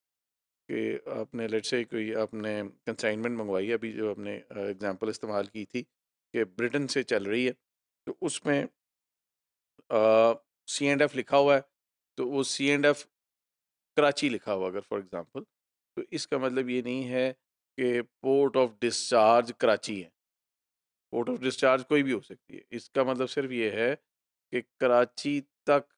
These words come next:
का किराया इसमें शामिल है। अगर आपकी डायरेक्शन ये है कि मुझे डिलीवरी चाहिए लाहौर में, तो फिर वो port of discharge लाहौर होगी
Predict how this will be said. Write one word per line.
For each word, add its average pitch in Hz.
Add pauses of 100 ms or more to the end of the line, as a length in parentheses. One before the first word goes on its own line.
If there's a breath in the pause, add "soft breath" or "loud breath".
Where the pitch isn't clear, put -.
(120)
का 117
किराया 104
इसमें 104
शामिल 92
है। 92 (540)
अगर 117
आपकी 113
डायरेक्शन 107
ये 117
है 120
कि -
मुझे 110
डिलीवरी 113
चाहिए 113
लाहौर 95
में, 117 (520)
तो 110
फिर 131
वो 120 (140)
port 120
of 117
discharge 110
लाहौर 98
होगी 85